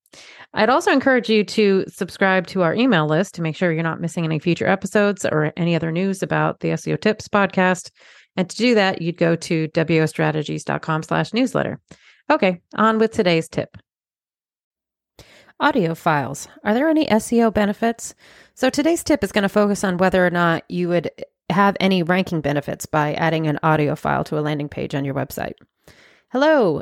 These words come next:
and thanks for listening to S E O Tips today. So the latest from Google is no. There's no S E O benefit to adding an audio version of your text posts. Unlike photo and video,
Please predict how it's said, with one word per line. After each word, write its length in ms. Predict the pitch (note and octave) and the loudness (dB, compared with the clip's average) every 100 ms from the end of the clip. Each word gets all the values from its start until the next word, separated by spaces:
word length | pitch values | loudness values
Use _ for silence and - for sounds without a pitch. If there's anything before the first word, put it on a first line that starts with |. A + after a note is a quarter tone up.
| - | -6
and 260 | F#3 F#3 F3 - | -4 -4 -4 -4
thanks 220 | G#3+ - | -4 -4
for 100 | F#3+ | -4
listening 300 | G3 - F#3 | -4 -4 -4
to 80 | F#3 | -4
S 140 | F3+ | -2
E 80 | F3+ | -4
O 20 | |
Tips 280 | F3 A3+ - | -4 -6 -8
today. 320 | D3+ C3+ C#3+ - - - _ - | -8 -6 -8 -12 -20 -20 _ -6
So 320 | - B3 G#3+ | 2 2 2
the 80 | B3 | 2
latest 400 | A#3+ F#4 F#4+ A3+ | 2 4 2 0
from 160 | - A#3 | 0 2
Google 320 | A3+ A3+ G#3 | 4 4 2
is 160 | F3+ G3+ | 0 0
no. 320 | F3 - - - - - | -2 -4 -12 -20 -10 0
There's 260 | A3+ G#3+ | 0 2
no 460 | A#3 A3 G#3+ G3+ G3+ | 2 2 2 2 -2
S 200 | - F#3 | -4 -2
E 80 | F#3+ | -2
O 40 | |
benefit 480 | E3 D#3+ D#3 C#3+ - | 0 -2 -4 -6 -6
to 120 | - | -2
adding 380 | F3 E3+ E3+ F3 | 2 2 2 0
an 200 | - E3 | -4 -6
audio 380 | - F3 F3 E3+ | -2 0 2 0
version 420 | D#3 E3 D#3 D#3+ | 0 -2 -2 -6
of 180 | - D#3+ | -8 -8
your 140 | D3 D3 | -6 -8
text 440 | - D3+ - - | -6 -8 -8 -6
posts. 380 | D#3+ D#3+ - - _ - - - | -4 -4 -10 -14 _ -20 -20 -8
Unlike 440 | F#3+ A3+ G#3+ G3 - _ | 0 2 2 -2 -10 _
photo 460 | - G3 E3 D#3 - | 0 2 4 0 -2
and 160 | D#3+ | -2
video, 480 | G3 G#3+ C3+ A#2+ D3+ | 0 2 0 -2 -4